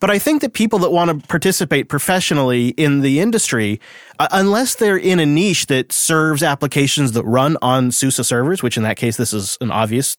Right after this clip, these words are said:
non-problem, um, you kind of are limiting yourself 'cause you're learning how to do it the Yast way and not the way that every other single distribution might be doing it, even if Yast is just pulling those same levers for you under the hood.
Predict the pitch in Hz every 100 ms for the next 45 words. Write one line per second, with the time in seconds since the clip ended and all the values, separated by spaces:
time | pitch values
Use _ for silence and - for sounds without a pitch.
0 | - 123 107 104 120 123 208 - - -
1 | - _ - - - 170 180 180 175 160
2 | 190 - 233 294 294 202 170 190 285 294
3 | 156 120 - 107 60 - - - - 175
4 | 170 208 247 208 196 160 165 165 143 139
5 | 175 180 - - 85 87 120 _ _ _
6 | _ - 147 156 160 156 151 - 156 147
7 | 143 135 131 156 143 139 131 127 120 135
8 | 120 123 127 110 113 123 113 107 110 131
9 | 151 127 190 220 240 180 139 165 214 -
10 | 143 151 - 175 185 170 160 151 156 147
11 | 143 135 131 - 170 175 127 - 135 131
12 | 113 113 170 104